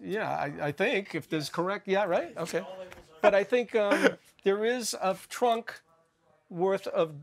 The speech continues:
Speaker 1: uh, uh, juniors. It's loaded with juniors. Okay? You ready? I'm not even sure what, what's in here.
Speaker 2: Oh, dude.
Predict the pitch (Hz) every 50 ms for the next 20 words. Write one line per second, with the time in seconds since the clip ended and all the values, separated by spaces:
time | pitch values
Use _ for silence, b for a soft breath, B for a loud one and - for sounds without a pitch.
0 | - _ - 202 170 165 160 156 151 - 175 156 156 147 147 139 - 196 208 202
1 | 156 107 101 92 - - - - - - 170 180 202 233 233 214 170 180 147 139
2 | 185 180 170 127 110 110 - - - - _ - - _ _ _ _ _ - -
3 | - - - - - - - - - 156 - - - 214 196 165 180 196 214 233
4 | - _ - - _ _ _ 185 156 160 180 233 277 254 - _ - 180 220 240
5 | 202 180 175 - - 226 180 170 160 156 151 160 170 - - 180 151 156 123 120
6 | 117 113 - _ - _ _ _ _ _ - - 131 113 104 101 110 - 131 117
7 | 113 113 110 104 101